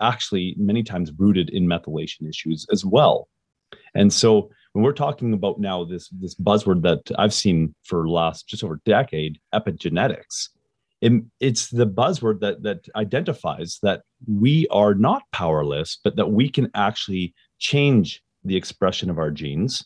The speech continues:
And that if there's some poor genetic makeup that we all come with, uh, for me in my family history, it's bipolar disorder. However, you don't see me struggling with bipolar disorder at all. Why? Because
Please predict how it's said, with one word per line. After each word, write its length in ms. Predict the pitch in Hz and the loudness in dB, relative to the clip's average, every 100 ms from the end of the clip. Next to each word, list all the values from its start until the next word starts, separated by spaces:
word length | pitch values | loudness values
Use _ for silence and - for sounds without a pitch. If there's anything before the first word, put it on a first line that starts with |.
| _ _ _ - - | _ _ _ -20 -4
And 160 | 107 110 | 2 2
that 120 | 107 | 2
if 180 | 127 123 | -2 -2
there's 220 | 127 117 | -2 -2
some 240 | 107 92 - | -4 -8 -8
poor 260 | - 160 165 | -6 -2 0
genetic 580 | 120 110 107 107 107 - | 0 0 0 0 -2 -4
makeup 520 | 98 107 - 76 - _ _ - | -4 -4 -4 -10 -12 _ _ -8
that 120 | 101 | -4
we 200 | 101 101 | 2 4
all 160 | 104 220 | 4 2
come 280 | 120 90 71 | -2 -6 -4
with, 180 | 120 151 _ _ _ _ _ - | -8 -8 _ _ _ _ _ -2
uh, 160 | 87 - | 0 2
for 100 | 107 | 2
me 260 | 92 98 120 | 4 6 6
in 100 | 95 | 4
my 200 | 87 107 | 4 2
family 300 | 113 101 107 | 2 2 2
history, 420 | 101 110 - - | 0 -2 -2 -4
it's 120 | 85 | -4
bipolar 600 | - 85 87 - 135 104 | -2 0 0 -2 0 0
disorder. 540 | 78 - 85 71 - - _ | -2 -8 -6 -6 -10 -18 _
However, 420 | - 90 92 82 | -4 0 0 0
you 160 | 98 90 | -2 -2
don't 220 | 82 - | -4 -6
see 180 | - 127 | -6 -2
me 140 | 107 | -2
struggling 440 | - - 85 82 82 | -4 -8 -8 -6 -6
with 160 | 92 | -4
bipolar 460 | 92 95 - 160 151 | -2 -2 0 -4 -2
disorder 420 | - - - - _ _ - | -8 -10 -12 -14 _ _ -6
at 180 | 95 90 | -2 0
all. 340 | 127 180 - _ _ _ _ _ _ | 0 -2 -8 _ _ _ _ _ _
Why? 260 | 78 78 165 | -6 -4 -4
Because 560 | 139 123 - 107 98 | -6 -10 -4 -4 -4